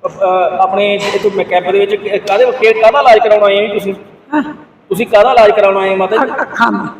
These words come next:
Speaker 1: ਅੱਖਾਂ ਦਾ। ਕੀ ਅੱਖਾਂ ਨੂੰ ਪ੍ਰੋਬਲਮ ਕੀ ਸੀ?
Speaker 2: ਅੱਖਾਂ ਤੇ ਹੁਣ ਇਹ ਤੇ ਵੀਂਦਾ ਨਹੀਂ।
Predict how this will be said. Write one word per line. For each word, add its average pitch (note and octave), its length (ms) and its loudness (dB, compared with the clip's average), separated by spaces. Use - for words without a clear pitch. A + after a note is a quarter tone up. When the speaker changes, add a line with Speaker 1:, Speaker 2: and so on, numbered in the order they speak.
Speaker 1:
ਅੱਖਾਂ C3+ 280 -8
ਦਾ। A#2+ 140 -4
ਕੀ G#3 180 -4
ਅੱਖਾਂ G3+ 200 2
ਨੂੰ A3+ 140 -2
ਪ੍ਰੋਬਲਮ G#3 280 4
ਕੀ G3 120 -2
ਸੀ? - 260 -10
Speaker 2:
ਅੱਖਾਂ C4 300 0
ਤੇ B3+ 140 2
ਹੁਣ B3 140 2
ਇਹ C#4 120 4
ਤੇ D4 120 2
ਵੀਂਦਾ C#4 380 6
ਨਹੀਂ। C4 160 2